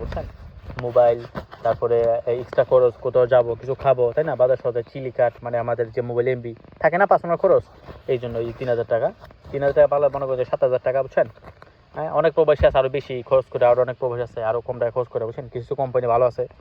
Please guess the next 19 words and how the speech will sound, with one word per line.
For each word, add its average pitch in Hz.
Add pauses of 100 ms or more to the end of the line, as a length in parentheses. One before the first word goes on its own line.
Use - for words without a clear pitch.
(240)
খাবার 127
টাবার 127
দেয়, 127
তারা 131
আরও 123
কম 135 (100)
লাগে। 110 (580)
কিন্তু -
normally, 175 (140)
বুঝছেন, 143 (100)
আমরা 131
ছেলে 175
মানুষ 170
তো, 165 (520)
মানে 127 (140)
এই 143
দেশের 131
পাঁচ, 151 (180)
ছয়, 139